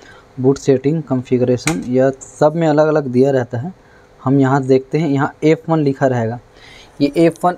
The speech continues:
error जो लिखा रहेगा इसी को enable है उसको disable कर देंगे हम। इस प्रकार disable करके एफ़ टेन मार के save कर लेंगे और बाहर चले जाएंगे। उसके बाद देखते हैं हम कि हमारा F one error आ रहा है या नहीं आ रहा है।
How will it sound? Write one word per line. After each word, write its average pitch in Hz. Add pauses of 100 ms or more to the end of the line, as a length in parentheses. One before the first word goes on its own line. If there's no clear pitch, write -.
error 151
जो 156
लिखा 151
रहेगा 147
इसी 127
को 180
enable 143
है 170
उसको 147
disable 127
कर 110
देंगे 107
हम। 110 (1040)
इस 135
प्रकार 120
disable 127
करके 135 (120)
एफ़ 143 (100)
टेन 139
मार 120
के 180
save 135
कर 127
लेंगे 156 (160)
और 127
बाहर 113
चले 107
जाएंगे। 101 (600)
उसके -
बाद 127
देखते 120
हैं 120
हम 120 (200)
कि -
हमारा 113
F 107
one 113
error 113
आ 101
रहा 113
है 151
या 143
नहीं 104
आ 92
रहा 101
है। 110